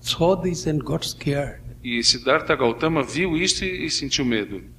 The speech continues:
Speaker 1: Another day he saw a dead body.
Speaker 2: E num outro dia ele viu um corpo, eh, um, ele viu um cadáver.
Speaker 1: Dead bodies are not put in, in coffins in India.
Speaker 2: É, os,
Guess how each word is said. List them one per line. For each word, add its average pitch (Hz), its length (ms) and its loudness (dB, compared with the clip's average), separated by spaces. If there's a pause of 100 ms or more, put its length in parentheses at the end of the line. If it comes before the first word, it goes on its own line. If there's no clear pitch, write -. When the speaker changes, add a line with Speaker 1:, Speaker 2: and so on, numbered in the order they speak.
Speaker 1:
Another 214 420 8
day 226 340 12
he 220 40 8
saw 214 840 10 (180)
a 196 340 10 (160)
dead 196 240 12
body. 127 420 8 (300)
Speaker 2:
E 127 140 -4
num 151 220 2
outro 185 280 4
dia 185 180 4
ele 190 160 4
viu 156 260 0
um 185 140 0
corpo, 175 720 4
eh, 127 380 2
um, 160 200 -2
ele 147 180 -2
viu 165 140 0
um 196 100 6
cadáver. 113 600 4 (300)
Speaker 1:
Dead 185 260 6
bodies 208 360 8
are 196 120 12
not 185 400 8 (360)
put 180 240 6
in, 180 300 4
in 156 680 4
coffins 175 640 8
in 143 160 8
India. 120 400 2 (260)
Speaker 2:
É, 113 420 2
os, 113 460 0